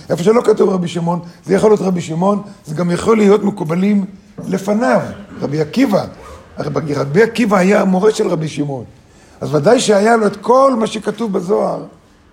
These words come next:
לרבי עקיבא היה את הידע הזה, והוא לימד את התלמידים שלו. אבל כל אחד לקח על עצמו לפי סוג הנשמה שלו, זה לא סתם אמרו, "עשו הגרלה, מי יעשה מה?"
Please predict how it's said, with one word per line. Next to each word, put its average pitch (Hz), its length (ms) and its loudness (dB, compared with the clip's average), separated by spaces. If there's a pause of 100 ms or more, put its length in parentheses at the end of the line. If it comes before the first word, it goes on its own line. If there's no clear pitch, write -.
(720)
לרבי 170 360 2
עקיבא 202 360 2
היה 196 220 4
את 208 120 -2
הידע 202 340 2
הזה, 120 240 -4 (1120)
והוא 190 160 2
לימד 214 220 4
את 214 100 0
התלמידים 175 540 0
שלו. 127 260 -8 (600)
אבל - 120 -4
כל 254 220 2
אחד 226 240 2
לקח 208 280 0
על 202 100 4
עצמו 180 500 -2 (400)
לפי 220 300 -2
סוג 208 260 0
הנשמה 208 480 2
שלו, 143 260 -4
זה 135 100 -2
לא 185 100 2
סתם 165 280 -2 (560)
אמרו, 143 240 0
"עשו 160 240 2
הגרלה, 151 440 2
מי 143 100 -2
יעשה 151 340 -2
מה?" 127 180 -6